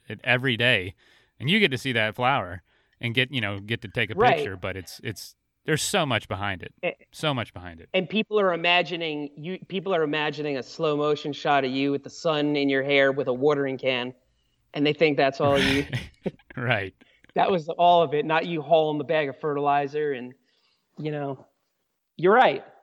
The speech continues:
Speaker 2: It's, it's like that. They see the end result and it looks fun, but it's just like anything else. And I think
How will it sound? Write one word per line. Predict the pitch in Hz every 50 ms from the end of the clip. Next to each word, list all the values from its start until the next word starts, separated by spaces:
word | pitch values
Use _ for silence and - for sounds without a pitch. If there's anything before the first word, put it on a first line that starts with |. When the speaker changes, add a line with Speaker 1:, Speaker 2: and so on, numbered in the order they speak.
| _ _ _ _ _ _ _ _ _ -
Speaker 2:
It's, | 156 156 - _ -
it's | 190 165 -
like | 170 175 170 165 -
that. | - 151 143 -
They | 165 151
see | 143 - 175 175 165
the | 160 165 170
end | 160 156 156
result | 151 147 131 127 151 147 147 147 147 147 - -
and | 151 139
it | 139
looks | 143 156 160 160 - -
fun, | _ - 165 160 160 151 139 135 135 131 127 _ _ _ _ _ -
but | - 175
it's | 160 147
just | - 196 180 -
like | 185 160 156
anything | 160 160 151 143 156 156
else. | 160 147 135 -
And | - 151
I | 156 160
think | - - - - 190 247 247 226 190 - -